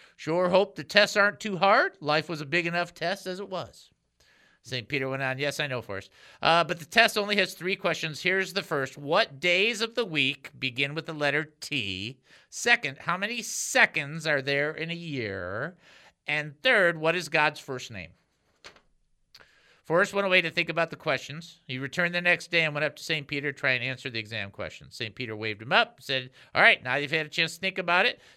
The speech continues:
Tell me what your answers are." Forrest said, "Well, the first one, how many days of the week begin with the letter T? Shucks, that's easy. That'd be today and tomorrow." Saint, the Saint Peter's eyes opened wide and said, "Forrest, that's not what I was thinking, but you do have a point there. So, yeah, all right, I guess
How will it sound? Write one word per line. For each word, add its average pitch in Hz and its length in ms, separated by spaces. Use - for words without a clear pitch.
Tell 160 180
me 170 80
what 160 180
your 160 80
answers 120 320
are." 73 280
Forrest 165 400
said, 160 160
"Well, 208 300
the 160 100
first - 480
one, 165 400
how 214 180
many 277 320
days 196 480
of 185 80
the 165 80
week 220 440
begin 180 360
with 190 140
the 190 80
letter 180 280
T? 220 360
Shucks, - 340
that's 349 300
easy. 269 420
That'd 226 180
be 214 140
today 180 420
and 233 140
tomorrow." 339 560
Saint, 175 280
the 139 200
Saint 170 400
Peter's 156 300
eyes 156 260
opened 160 280
wide 160 260
and 135 100
said, 143 280
"Forrest, 190 420
that's 185 180
not 233 160
what 208 80
I 196 80
was 175 160
thinking, 196 380
but 180 300
you 190 120
do 254 160
have 359 160
a - 20
point 349 320
there. 104 300
So, 180 380
yeah, 247 360
all 180 60
right, 277 240
I 262 160
guess 262 180